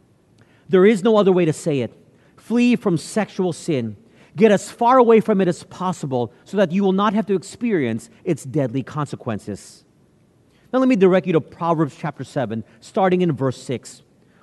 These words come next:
where I want to quickly address three common temptation lies for sexual sins as a warning to both men and women. Contextually, these verses picture someone observing a young man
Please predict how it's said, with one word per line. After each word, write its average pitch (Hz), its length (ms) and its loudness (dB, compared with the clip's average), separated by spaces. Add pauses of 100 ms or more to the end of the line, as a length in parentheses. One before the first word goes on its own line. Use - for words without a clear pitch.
where 196 120 2
I 196 40 4
want 196 160 2
to 185 40 2
quickly 262 380 -2
address 139 400 0 (180)
three 226 380 -2
common 240 640 0 (180)
temptation 202 600 -2
lies 127 380 -2 (140)
for 160 120 -4
sexual 156 440 -6
sins 117 500 -6 (280)
as 190 160 0
a 202 60 6
warning 202 400 4
to 165 100 -2
both 151 240 0
men 170 460 -2 (260)
and 156 200 -2
women. 107 380 -2 (1080)
Contextually, 202 640 -2
these 147 200 -2
verses 156 420 -2
picture 143 440 -6 (160)
someone 190 360 0
observing 156 580 2
a 139 60 -2
young 165 320 0
man 117 300 -6